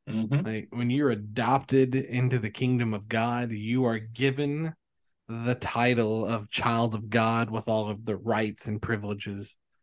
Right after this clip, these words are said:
Speaker 2: afforded to that.
Speaker 1: And, and the rights and privileges that truly only belong to Jesus,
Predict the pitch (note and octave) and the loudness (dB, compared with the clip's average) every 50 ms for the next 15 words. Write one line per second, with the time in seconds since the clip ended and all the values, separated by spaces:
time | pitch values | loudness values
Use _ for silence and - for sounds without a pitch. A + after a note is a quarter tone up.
0 | _ _ - - G2 - - A#2 A2 G#2 G#2 G2 F#2+ - - A2 F#2+ F2 G2 - | _ _ -10 -10 -8 -4 -4 -2 -2 -2 -2 -4 -6 -4 -4 -4 -4 -6 -8 -10
1 | - - - - - - - C3+ C#3+ C#3+ C#3 C#3 - - B2+ B2+ B2+ B2 A#2+ A#2 | -10 -12 -14 -18 -8 2 6 8 8 8 8 6 6 8 10 10 10 10 10 10
2 | B2+ B2+ C#3 D3 C#3+ - C3 A2+ G#2+ - A#2+ A#2+ A2+ A#2+ A#2 A2 G2 G#2 G2 F#2+ | 12 10 10 10 8 6 4 4 6 6 6 6 6 6 4 4 4 2 0 0
3 | - - - - - - - - C3+ C#3 C#3+ C#3 A#2 G#2+ G2+ F#2+ F#2+ F#2+ F#2+ F2 | 0 -2 -2 -2 -2 -2 4 8 10 12 12 12 12 12 10 10 6 4 2 0
4 | F2 F2+ E2+ F2 F2 E2+ E2+ E2 F#2 E2+ E2 D#2+ E2 D#2 D2+ D2+ D#2 - - - | 0 0 2 2 2 2 0 -2 -6 -8 -8 -8 -8 -8 -8 -8 -8 -8 -8 -10